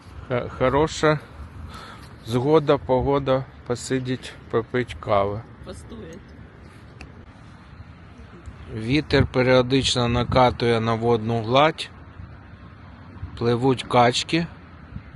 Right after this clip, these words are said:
Speaker 1: Спереді се-, селезні, з-, за ними качечки. Приплили чайки, качаються на вітру. А це спуск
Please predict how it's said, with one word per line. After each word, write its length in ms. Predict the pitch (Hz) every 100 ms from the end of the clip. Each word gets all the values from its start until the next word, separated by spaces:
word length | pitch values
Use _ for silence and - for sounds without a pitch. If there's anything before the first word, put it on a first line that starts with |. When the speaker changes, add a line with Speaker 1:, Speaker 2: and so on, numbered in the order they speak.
| - - - - - - -
Speaker 1:
Спереді 680 | - - 147 135 123 117 123
се-, 500 | - - 127 123 123
селезні, 920 | - 139 139 151 170 160 170 180 185 - - - - - - - - - - - - - - - 117
з-, 160 | 117 -
за 280 | 113 120 127
ними 500 | 131 165 170 170 165 - - - - -
качечки. 800 | - 117 110 - 104 - - 117 - - - - - - - - - - - - - - - -
Приплили 500 | 120 113 123 123 123
чайки, 480 | 120 151 160 156 143
качаються 920 | - 127 - 135 131 127 - - 131 - - - - - - - -
на 180 | 120 123
вітру. 520 | 127 120 - 123 127 - - - - - - - - - - - - - - - - - - - - - - - - - 110
А 120 | 117
це 260 | - 156
спуск 480 | 151 117 147 143 -